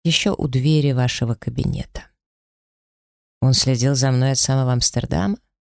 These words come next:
"Сработал он очень грубо, и мы его сразу засекли, из чего можно сделать вывод. Либо он не профессионал, либо это послание от вашего старого друга,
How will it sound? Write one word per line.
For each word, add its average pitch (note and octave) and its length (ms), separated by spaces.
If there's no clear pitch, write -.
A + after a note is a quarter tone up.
"Сработал A3 500
он G3 80
очень F#3+ 300
грубо, F3+ 400
и - 20
мы C#3 140
его D3 120
сразу D3 360
засекли, D#3 580
из B2 80
чего B2+ 300
можно C3 260
сделать B2+ 420
вывод. C3+ 460
Либо C3 200
он C3 140
не C3+ 80
профессионал, B2 760
либо G3+ 180
это G3+ 120
послание D#3+ 600
от C#3 80
вашего B2+ 280
старого A#2+ 420
друга, D#3+ 380